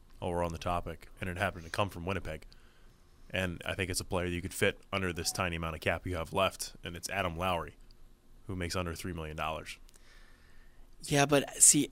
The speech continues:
Speaker 2: Adam, I've, I've thought of Adam Lowry too, but I don't see him as a top nine center.
Speaker 1: Really?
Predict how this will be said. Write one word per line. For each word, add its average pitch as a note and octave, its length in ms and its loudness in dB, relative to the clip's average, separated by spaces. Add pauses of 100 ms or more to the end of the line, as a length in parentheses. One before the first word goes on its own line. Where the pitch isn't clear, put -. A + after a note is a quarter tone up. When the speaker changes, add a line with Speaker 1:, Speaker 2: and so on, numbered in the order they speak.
Speaker 2:
Adam, F3+ 500 6 (880)
I've, D#3+ 180 4
I've D#3+ 160 8
thought G3+ 220 10
of F3 100 4
Adam E3 260 10
Lowry C3+ 360 10
too, C3 540 6 (920)
but B2+ 420 12 (220)
I C3 100 8
don't C#3 200 4
see C3 200 12
him A#2 140 6
as G#2+ 100 4
a G#2 60 0
top F#2+ 220 2
nine F#2 200 -2
center. C2+ 360 -4 (1200)
Speaker 1:
Really? B2+ 280 8